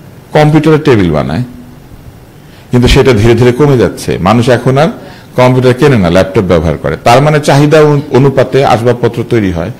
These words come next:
যে কারণে আপনি দেখবেন আমাদের যারা কাঠের কাজ করে এরা দারুণ ক্যাবিনেট বানায়, কিচেন বানায়, কিচেন ক্যাবিনেট বানায়, কিন্তু শেলফ, বুকশেলফ বানাতে জানে না। আমি যখন কাঠের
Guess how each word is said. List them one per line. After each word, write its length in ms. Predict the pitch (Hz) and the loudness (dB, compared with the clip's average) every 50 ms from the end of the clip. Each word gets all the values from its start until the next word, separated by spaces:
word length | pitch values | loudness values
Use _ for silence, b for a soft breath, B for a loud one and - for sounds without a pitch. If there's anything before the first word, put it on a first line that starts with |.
| B B B B B B B - | B B B B B B B -2
যে 100 | 143 143 | 0 2
কারণে 220 | 160 151 151 151 | 2 2 4 2
আপনি 200 | 143 - 156 147 | 2 2 0 0
দেখবেন 400 | 131 139 139 127 127 147 139 127 | 0 0 0 0 0 0 -2 0
আমাদের 440 | - - 113 120 123 123 131 131 123 123 123 - B B B B B B B B B B 90 87 | 0 -2 0 2 2 2 2 2 0 0 -4 -8 B B B B B B B B B B -10 -4
যারা 400 | 90 110 110 110 110 110 107 104 | 0 0 2 2 4 2 2 2
কাঠের 340 | - - 131 139 160 170 160 | 0 0 0 2 2 2 2
কাজ 220 | - 127 - - | 2 -2 -2 -2
করে 280 | - - 85 82 85 117 151 156 - - - - B B B B B B | -4 -4 -2 -2 -2 -4 -4 -6 -10 -16 -20 -20 B B B B B B
এরা 180 | - 110 123 120 | 0 0 0 2
দারুণ 380 | 107 90 110 127 143 147 135 | 2 2 2 2 2 2 2
ক্যাবিনেট 480 | 127 135 127 120 127 135 131 127 117 - | 2 2 2 2 2 2 2 0 0 0
বানায়, 380 | - 117 113 113 110 110 113 117 123 - - - B B B B B B | 0 0 0 0 -2 -2 -4 -8 -10 -14 -20 -20 B B B B B B
কিচেন 360 | - 160 143 - 156 147 131 117 | -2 0 0 2 2 2 2 2
বানায়, 360 | 113 104 98 92 90 87 95 - - - | 2 2 0 0 -2 -2 -4 -8 -4 -4
কিচেন 240 | 123 117 151 139 | -2 -2 -2 -2
ক্যাবিনেট 360 | 127 135 120 110 110 104 95 90 80 | 0 0 0 0 0 -2 -4 -4 -4
বানায়, 280 | 80 85 82 90 104 131 - | -4 -4 -4 -4 -6 -4 -4
কিন্তু 160 | 147 120 127 | -4 -2 -2
শেলফ, 280 | - - 165 147 135 | 0 2 2 2 2
বুকশেলফ 400 | 117 104 127 139 - - 160 151 | 0 -2 -4 -2 -2 -2 -2 0
বানাতে 320 | 139 143 123 127 110 110 95 | 2 0 0 0 0 -2 -2
জানে 220 | 92 85 80 76 | -2 -2 -4 -4
না। 120 | 62 58 - B B B B B B | -6 -8 -10 B B B B B B
আমি 260 | B - 113 127 139 135 | B 0 0 2 2 2
যখন 340 | 143 143 131 147 143 139 120 - | 2 2 2 0 -2 -2 -2 -2
কাঠের 320 | - 120 120 131 127 131 | -2 0 0 0 -2 -2